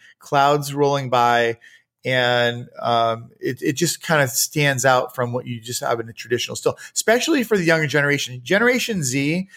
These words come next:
this generation is all about, like, anything that's in their face moving. Th-, their attention span is very short, <laughs> you know? So that's basically the, the, our customers. Our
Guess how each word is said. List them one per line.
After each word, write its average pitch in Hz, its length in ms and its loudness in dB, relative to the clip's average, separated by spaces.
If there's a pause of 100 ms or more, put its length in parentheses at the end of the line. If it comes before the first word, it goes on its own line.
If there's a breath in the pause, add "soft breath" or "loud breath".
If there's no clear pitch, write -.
(420 loud breath)
this 190 240 2
generation 175 560 2
is 147 200 -2
all 147 320 4
about, 135 400 4
like, 127 220 0
anything 160 420 -2
that's 139 200 0
in 139 180 -4
their 135 100 -2
face 127 300 2
moving. 127 320 -2
Th-, 127 160 -8 (220)
their 131 140 2
attention 151 360 -4
span 143 220 0
is 113 100 -2
very 127 240 2
short, 120 440 2 (640 loud breath)
<laughs> - 680 -2
you 175 80 2
know? 165 220 4 (240 loud breath)
So 165 220 4
that's 170 320 2
basically 196 560 2
the, 151 260 0
the, 139 340 2 (240)
our 139 140 2
customers. 170 680 -2 (120)
Our 139 240 -2